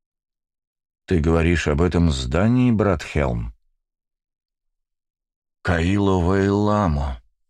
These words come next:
ответил Хелм. «Наш самый великолепный храм». Хесперо нахмурился и услышал, как сэр Элден, шедший справа, вздохнул.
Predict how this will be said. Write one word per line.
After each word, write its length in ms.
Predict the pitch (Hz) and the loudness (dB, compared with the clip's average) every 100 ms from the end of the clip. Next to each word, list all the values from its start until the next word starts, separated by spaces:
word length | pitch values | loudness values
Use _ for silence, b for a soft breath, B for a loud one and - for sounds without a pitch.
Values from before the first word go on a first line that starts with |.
| _ _ _ | _ _ _
ответил 560 | - 71 76 76 - 71 | -4 -2 -2 -2 -2 -4
Хелм. 460 | - 73 71 71 - _ _ _ _ _ _ _ _ _ - | -2 0 0 -2 -6 _ _ _ _ _ _ _ _ _ -6
«Наш 400 | 85 80 76 - | -2 -2 -2 -6
самый 400 | - 110 98 98 | -2 0 2 0
великолепный 760 | 98 98 104 101 104 - 101 | 0 0 -2 -2 -2 0 -2
храм». 520 | 90 101 107 82 67 64 _ _ _ _ _ _ _ _ _ _ _ _ _ _ _ _ _ _ _ | -2 -2 -2 -2 -4 -8 _ _ _ _ _ _ _ _ _ _ _ _ _ _ _ _ _ _ _
Хесперо 480 | - 78 71 85 87 | -4 -4 -2 2 2
нахмурился 680 | 85 80 85 92 85 76 71 | 4 2 2 4 4 2 0
и 60 | |
услышал, 460 | 71 73 85 82 76 | 0 0 0 0 0
как 180 | 69 65 | -2 -4
сэр 260 | - 80 | 0 0
Элден, 400 | 85 110 82 65 | 2 2 2 0
шедший 440 | 64 - 73 - 76 | -2 -2 -4 -2 -6
справа, 520 | - 78 76 62 62 - _ _ _ _ | -4 -2 -2 -2 -6 -14 _ _ _ _
вздохнул. 720 | 65 64 90 101 82 73 60 | -8 -2 -2 -2 0 0 -2